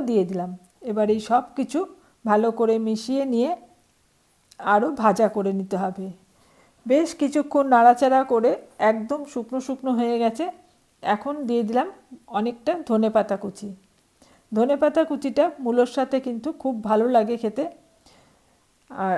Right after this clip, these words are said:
ভালো করে ধনেপাতাটা মিশিয়ে নিলাম নেড়েচেড়ে। এখন গ্যাসের ফ্লেমটাকে অফ করে ঢাকা দিয়ে রেখে দেব। তৈরি হয়ে গেল আমার আজকের এই মূলো ছেচকি বা মূলো ভাজার রেসিপি।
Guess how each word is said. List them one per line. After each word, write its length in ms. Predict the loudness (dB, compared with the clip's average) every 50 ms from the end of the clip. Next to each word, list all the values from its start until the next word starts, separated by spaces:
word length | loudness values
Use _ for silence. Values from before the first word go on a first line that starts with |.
| -2 -4 -4
ভালো 260 | 0 0 2 2 2
করে 220 | 4 4 6 6 6 6 4 2
ধনেপাতাটা 560 | 0 0 2 4 4 4 4 2 0 0 0 0 0
মিশিয়ে 300 | -2 -2 -2 -4 -4 -2 -2
নিলাম 220 | 2 4 4 4 4 4
নেড়েচেড়ে। 420 | 2 2 2 2 2 2 2 2 0 -2 -6 -12 _ _ _ _ _ _ _ _ _ _
এখন 260 | -4 -4 -2 -2 -4 -2 2
গ্যাসের 280 | 2 0 2 0 -2 -4 0
ফ্লেমটাকে 440 | -2 -2 -2 0 -2 -2 2 2 2 2 4 2 2
অফ 100 | 0 0 -4 0 2
করে 160 | 2 2 2 -2 -4 -10 _ _ _ _ _ _ _ _
ঢাকা 340 | 0 2 2 2 4 4 4 4 4
দিয়ে 140 | 2 0 2 2 2
রেখে 200 | 0 2 0 -2 -2 -4
দেব। 120 | -8 -8 -10 -14 -16 -18 _ _ _ _ _ 2
তৈরি 260 | 4 4 4 4 2 2
হয়ে 160 | 2 2 4 4
গেল 160 | 2 2 2 2 0 -2 -8 -8 -6 -4
আমার 180 | -4 -2 -4 -4 -4 -6 -6
আজকের 360 | -6 -8 -10 -6 -6 -6 -6 -6 -6 -4 -4
এই 80 | -4 -2
মূলো 280 | -4 -4 -4 -4 -4 -4
ছেচকি 440 | -4 -4 -6 -8 -8 -8 -6 -4 -4 -4 -4 0
বা 120 | 2 2 2 2 -2 -8 -18 _ _ _ _ _ -8
মূলো 280 | -4 -4 0 0 2 2
ভাজার 360 | 2 0 0 0 0 -2 -2 0 -2
রেসিপি। 400 | -4 -4 -4 -6 -8 -8 -10 -12